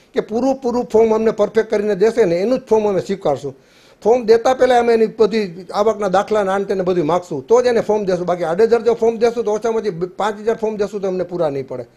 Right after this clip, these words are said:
જે ક્રાઇટેરિયામાં નહીં આવતા એ ફોર્મ લઈ જશે, એટલે અમે ક્રાઇટેરિયામાં આવશે એને જ અમે ફોર્મ દેશું, બાકી કોઈને ફોર્મ નહીં આપીએ.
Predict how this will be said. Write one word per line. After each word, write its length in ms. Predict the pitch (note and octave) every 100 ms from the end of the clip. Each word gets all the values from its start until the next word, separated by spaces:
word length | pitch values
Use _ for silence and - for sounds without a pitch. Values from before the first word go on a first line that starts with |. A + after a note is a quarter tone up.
| _ _ _ F3+
જે 100 | G3+
ક્રાઇટેરિયામાં 600 | G3+ A#3 A#3 A#3+ A#3+ A3+
નહીં 160 | B3
આવતા 180 | A#3 A3+
એ 200 | G#3+ A3+
ફોર્મ 240 | - F3+
લઈ 140 | D#3+ D3+
જશે, 240 | C#3+ C#3
એટલે 160 | E3 G#3
અમે 100 | G3+
ક્રાઇટેરિયામાં 600 | F#3+ G#3+ A3+ A3+ A3+ G3+
આવશે 200 | G#3+ A3+
એને 240 | G3 A#3
જ 60 | G3
અમે 160 | F#3
ફોર્મ 280 | D#3+ E3 C#3+
દેશું, 280 | C3+ C#3 D3+
બાકી 180 | E3 F#3
કોઈને 200 | F3+ F3
ફોર્મ 220 | E3 D#3+
નહીં 180 | D3 B2
આપીએ. 240 | - B2